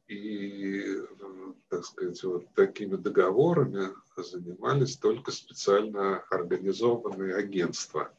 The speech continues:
а, за-, для зарубежной торговли, Министерство внешней торговли.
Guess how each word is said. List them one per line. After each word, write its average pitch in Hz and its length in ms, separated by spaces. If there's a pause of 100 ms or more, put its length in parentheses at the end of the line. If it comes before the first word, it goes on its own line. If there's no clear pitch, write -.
(100)
а, 92 260
за-, 98 240
для 95 260
зарубежной 95 680
торговли, 98 480
Министерство 87 720
внешней 87 400
торговли. 135 720